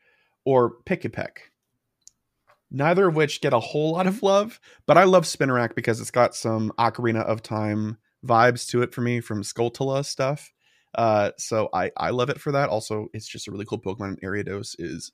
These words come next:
a, a really cool Pokemon. Um, but Pikipek like a lot of other bird Pokemon, doesn't get a lot of love because it's just a normal flying bird. Um, but, you know, the evolutions are great. It, it just doesn't get as much love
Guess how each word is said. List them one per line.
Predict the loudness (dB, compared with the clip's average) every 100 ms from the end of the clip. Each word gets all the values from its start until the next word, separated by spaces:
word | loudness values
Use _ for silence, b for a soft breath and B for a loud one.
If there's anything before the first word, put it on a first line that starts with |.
| _
a, | -12 -10 -14
a | -16 _ _ _ _ _ _
really | -8 -4 -2 -2 -6
cool | -12 -12
Pokemon. | -14 -14 -14 -14 -16 b b b b
Um, | 0 2
but | 0 0
Pikipek | -4 -4 0 0 -2 _ _ _ _ _ _ _ _
like | 2 2 4
a |
lot | 4 4
of | 4
other | 0 0
bird | 2 0 2
Pokemon, | 0 0 0 0
doesn't | 0 -2 -2
get | 0 0 0
a |
lot | 0 0
of | 0
love | 0 0 0
because | -4 -4 -6
it's | -8
just | -8
a |
normal | -6 -6 -6
flying | -4 -6 -4
bird. | -2 -4 -4 b b b b b 0
Um, | 2 2 -4
but, | -2 -2 0
you |
know, | -4 -2
the | -2
evolutions | -2 0 -2 -2 -2 -2
are |
great. | -2 2 2 2 -2 -12 _ _ _ -10
It, | -10 _ _ _ _ _ _ _ _ _
it | -6
just | -2 -4 2
doesn't | 2 2 -2
get | 4 4 2 _ -6
as | -4
much | -2 -2 -2
love | 2 2 2